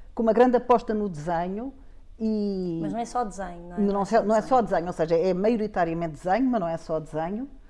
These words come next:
Speaker 1: E, e, e nós agora demos dado continuidade a essa, eh, ao processo de aquisições. Retomamos o processo de aquisição. Como disse, o António Pinto Ribeiro é consultor da flad,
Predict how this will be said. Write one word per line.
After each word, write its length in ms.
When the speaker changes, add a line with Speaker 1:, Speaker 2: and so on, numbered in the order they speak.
Speaker 1:
E, 920
e, 60
e 40
nós 220
agora 300
demos 380
dado 260
continuidade 920
a 120
essa, 380
eh, 200
ao 120
processo 500
de 80
aquisições. 460
Retomamos 540
o 60
processo 340
de 80
aquisição. 480
Como 180
disse, 460
o 200
António 400
Pinto 220
Ribeiro 340
é 40
consultor 540
da 100
flad, 580